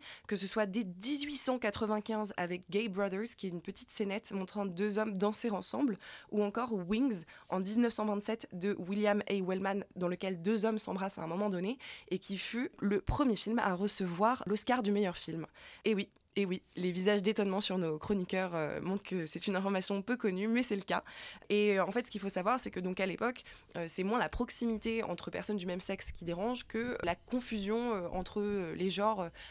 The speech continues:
avec notamment, euh, le travestissement, le fait qu'une femme puisse jouer un homme ou un homme une femme, et, euh, qui sert généralement de ressort comique avec, euh, l'émergence de figures qu'on appelle les sissi, qui sont généralement des hommes efféminés, voire, euh, travestis,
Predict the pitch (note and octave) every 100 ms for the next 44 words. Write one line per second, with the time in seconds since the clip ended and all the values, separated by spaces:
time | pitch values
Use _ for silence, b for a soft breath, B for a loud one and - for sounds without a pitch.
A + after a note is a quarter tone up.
0 | B F3 F#3+ F#3 F3 F#3+ G3+ F3 E3+ F3+
1 | F3 F3+ - - F3+ G3+ F3+ F#3 F#3 E3+
2 | G3 F#3 F3 F3+ F3 F#3 G#3 G3+ G3 F#3+
3 | G3+ F#3+ F3+ - A3 C#4+ G3 B B B
4 | G#3 G#3+ G3 F3+ G3 - A#3 G#3+ F#3+ F#3+
5 | A#3 G3 F3+ - G3+ - G#3+ G3 A3+ E3+
6 | E3+ - E3+ F#3 G3+ F#3 F#3+ G#3+ F#3+ E3+
7 | F#3 F#3+ A3 - B B B G3 F3+ G#3
8 | F#3+ F#3 - A3+ - A#3+ G#3 - F3+ F#3+
9 | F#3+ G3 F#3+ G3+ G3 F3 E3+ E3 G3 A3
10 | G#3 B B - G#3 A3+ G#3+ G#3 G#3 A#3+
11 | F3+ G3 G#3 F#3 D#3+ - G3 F3+ - A3+